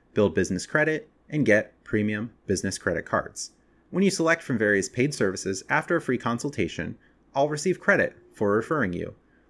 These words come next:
Listen to Cakeology on episode twelve of my podcast. Visit his websites at cakeology dot com, that's C A K E O L O G I, and burst biz dot com, B U R S T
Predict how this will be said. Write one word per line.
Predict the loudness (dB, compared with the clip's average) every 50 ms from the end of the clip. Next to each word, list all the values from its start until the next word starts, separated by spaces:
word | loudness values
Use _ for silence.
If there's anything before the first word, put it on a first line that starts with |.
| _ _
Listen | 2 2 4 4 2
to | 2 2
Cakeology | 2 0 2 2 2 2 2 2 0 0 -2 -2 -2 -4 -8 -8
on | -8 -6
episode | -6 -4 -4 -4 -6 -4
twelve | -2 0 0 2 2 0 -2 -4 -8 -10
of | -10 -8
my | -6 -8
podcast. | -4 -2 -2 -2 -2 -4 -8 -8 -8 -8 -10 -12 -14 _ _ _ _ _ _ _ _
Visit | 2 4 4 4 2
his | 0 -2 -2
websites | 0 0 0 0 0 -2 -4 -4 -4 -6 -10 -8 -4
at | -2 0 0 0 -4 -8 _ _
cakeology | 0 2 2 2 4 4 2 2 2 2 -2 -4 -2
dot | -2 -2 -4 -2
com, | -2 -2 -2 0 -2 -4 -8 _ _
that's | -4 -2 -2 -2 -4 -6 -12 -16 _ _ _ _
C | -14 -10 -8 -4 -2 -2 0 2
A | 2 0 0
K | 0 -2 0
E | 0 0 -2 -2 -4 -4 -6 -10 _ _ _ _ -2
O | 0 2 2
L | 2 2 0 2
O | 2 2 0 0 -2 -4 -8 -14 -6
G | -2 -2 -2 0 2
I, | 2 2 2 2 0 -4 -8 -12 _ _
and | -6 -6 -4 -6 -6 -8 -12 -14 -12
burst | -12 -2 2 2 2 2 0 -2 -6 -8 -10 -12 -4
biz | 0 2 4 4 4 2 0 -4 -8 -6
dot | -2 -2 -2 -2 -2
com, | -4 -2 -2 -2 -2 -4 -8 -12 _ _ _ _ _ _ -14 -2
B | 0 2 4
U | 4 2 2
R | 2 2 2 2 2
S | 0 -2 -6
T | -6 -6 -6 -6 -6 -8 -10